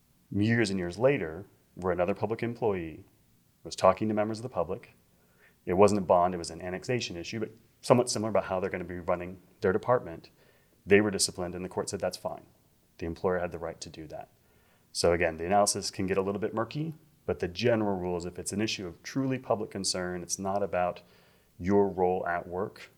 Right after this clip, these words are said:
it's not, you're not speaking because of what you do at work, you're speaking as just a regular citizen, then it's much more likely you have substantial protection.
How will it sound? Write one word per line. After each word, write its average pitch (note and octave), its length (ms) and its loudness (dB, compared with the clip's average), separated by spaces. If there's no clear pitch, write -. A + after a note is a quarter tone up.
it's F#2 140 -4
not, F2+ 220 2
you're F#2 100 -8
not F#2 120 -4
speaking F#2 320 -8
because F2+ 440 0
of - 120 -6
what G#2 140 -4
you G2+ 100 -8
do G2+ 160 -6
at G#2+ 80 -4
work, G#2 220 -6
you're F#2+ 80 -8
speaking F2 480 -10
as E2 280 -8
just - 200 -8
a F2+ 40 -10
regular F2 300 -6
citizen, D#3 560 -6
then G2 140 -2
it's F#2+ 140 -8
much G#2+ 340 2
more F#2 140 -2
likely E2+ 280 -4
you D#2+ 80 -10
have D#2+ 300 -12
substantial E2+ 500 -6
protection. - 460 -18